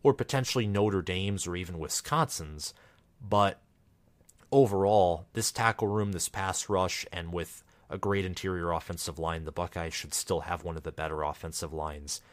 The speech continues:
in the nation. Day also mentioned that on, on special teams, the Buckeyes have two capable kickers who could start this season. This is good news, as Noah Ruggles was huge for the program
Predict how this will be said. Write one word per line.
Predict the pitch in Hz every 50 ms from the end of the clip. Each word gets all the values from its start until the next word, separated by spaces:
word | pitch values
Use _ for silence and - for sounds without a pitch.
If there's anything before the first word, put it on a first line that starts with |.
| - _ _ _ -
in | 117 107 92
the | 87
nation. | 82 82 80 76 - - - 82 78 - _ _ _ _ _ _ _ _ _ _ _ -
Day | 139 147 156 151
also | 143 139 - - 147 135
mentioned | 127 123 123 127 123 - - 127 123 110
that | 104 110 107 104 98 98 - -
on, | - 101 98 95 - - - -
on | 101 95 90
special | - - 104 95 - - 90
teams, | 82 - - 120 113 107 101 - -
the | 101
Buckeyes | 82 98 98 - - 98 95 90 -
have | 95 - -
two | - - - - 120 120 117 113 113 113 - - - - _ _
capable | - - 117 110 - 101 98 92 90
kickers | - - - 117 113 - - 117 110 - -
who | - 98
could | - 95 85
start | - - - 90 85 82 -
this | 85 -
season. | - - 120 117 117 107 - 120 117 110 - - - - - _ _ _
This | - 139 135 -
is | 143 - -
good | - 135 110
news, | 113 113 113 110 110 110 - -
as | 107 98 - 98
Noah | 101 101 104 98
Ruggles | 90 95 92 95 - 101 98 92 - 87
was | 82 -
huge | - - - - - 110 104 101 -
for | - - 107
the | 98 -
program | - - 98 98 98 95 - 101 101 98 98 101 104